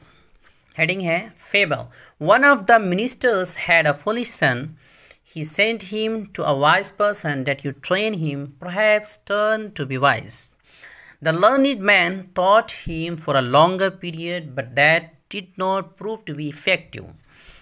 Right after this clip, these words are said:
The learned man sent someone to the father with this message that he's not turning to be wise, he has made me mad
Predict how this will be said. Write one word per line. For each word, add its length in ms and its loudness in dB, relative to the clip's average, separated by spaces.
The 100 0
learned 480 4
man 260 4
sent 400 -2
someone 640 -2
to 100 -8
the 80 -2
father 600 2
with 420 -10
this 260 -12
message 600 -6
that 420 -2
he's 280 -6
not 480 -2
turning 400 -6
to 100 -10
be 140 -6
wise, 500 0
he 400 -2
has 380 2
made 400 -2
me 320 -4
mad 320 -2